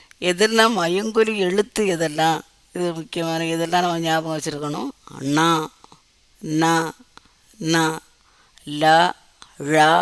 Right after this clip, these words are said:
லா, ரா. இன்னொரு தடவை பார்ப்போம். ணா, நா, நா, லா, ழா, லா, ரா, ரா. இவ்வளோ தான் மயங்கொலிகள்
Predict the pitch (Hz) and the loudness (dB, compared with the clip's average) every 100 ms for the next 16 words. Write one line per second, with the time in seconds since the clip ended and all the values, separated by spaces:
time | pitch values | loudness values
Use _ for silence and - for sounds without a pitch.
0 | 185 - _ _ - 165 160 160 - _ | 0 -6 _ _ -12 -2 0 0 -2 _
1 | _ - 160 165 165 - - _ _ - | _ -12 0 2 4 0 -4 _ _ -8
2 | 151 151 151 - _ - 165 160 165 165 | 0 2 2 -4 _ -8 -4 -2 -2 -2
3 | 160 - 196 - - - - _ - 147 | -4 -2 -4 -4 -12 -20 -20 _ -2 2
4 | 147 156 185 233 _ _ 175 160 156 156 | 4 4 0 -4 _ _ -8 -4 -2 -2
5 | 175 208 - _ _ _ - 170 170 175 | -2 -6 -10 _ _ _ -4 0 2 0
6 | 214 262 _ _ _ 170 165 165 170 190 | -2 -6 _ _ _ -4 2 6 6 4
7 | 233 - 165 165 160 170 190 - - 160 | -2 -12 -4 4 8 8 6 4 -4 0
8 | 156 156 170 - - - - _ - 165 | 4 6 4 0 -10 -20 -20 _ 4 6
9 | 165 175 - _ _ _ _ _ _ 175 | 8 6 2 _ _ _ _ _ _ 4
10 | 170 175 - - - - - - - - | 4 4 -4 -18 -18 -18 -20 -20 -20 -8
11 | 170 170 165 202 190 160 156 151 143 139 | 0 0 2 0 2 0 -2 -4 -6 -4
12 | 156 | -4